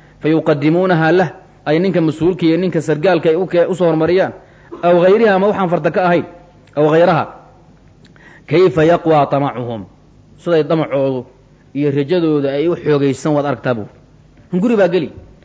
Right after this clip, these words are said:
Nin walba way dhici, waxay odhanaya hadhow markii la idin qabto, xogow laaluusha siiya ninka muxuu ahay gobolka haysta. Gobernatooraha, guddoomiyaha, xarunta booliska ninka jooga,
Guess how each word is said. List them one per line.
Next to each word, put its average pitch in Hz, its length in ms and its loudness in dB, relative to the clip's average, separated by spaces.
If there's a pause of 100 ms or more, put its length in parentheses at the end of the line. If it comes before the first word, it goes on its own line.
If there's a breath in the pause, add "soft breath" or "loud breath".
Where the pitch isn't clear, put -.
(260 soft breath)
Nin 220 180 0
walba 202 240 2
way 190 180 4
dhici, 214 260 0
waxay 185 160 0
odhanaya 208 240 0
hadhow 208 180 0
markii 202 240 -2
la 180 100 2
idin 165 140 0
qabto, 135 320 -4 (360 loud breath)
xogow 220 220 0
laaluusha 180 400 0
siiya 160 220 -4
ninka 156 220 -6
muxuu 135 180 -8
ahay 135 140 -4
gobolka 120 280 -4
haysta. - 220 -12
Gobernatooraha, 156 720 -2 (360 loud breath)
guddoomiyaha, 160 600 -4 (440 loud breath)
xarunta 170 340 -2
booliska 160 400 -2
ninka 180 220 -2
jooga, 180 320 -4